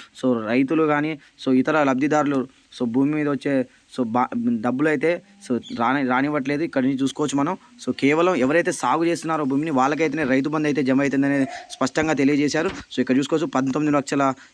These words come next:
ఎకరాలకైతే రైతు బంధు అయితే, రైతు బంధు అయితే చేశారు. So, రైతు బంధు అయితే పడట్లేదు వాటికి.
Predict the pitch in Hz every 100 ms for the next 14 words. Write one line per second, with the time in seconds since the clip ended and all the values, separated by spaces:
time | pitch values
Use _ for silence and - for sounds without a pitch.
0 | - 127 156 170 165 160 165 139 151 151
1 | 151 139 127 - 127 135 139 127 135 147
2 | 139 131 131 143 180 - - - - 127
3 | 123 135 143 143 131 120 135 127 139 139
4 | 120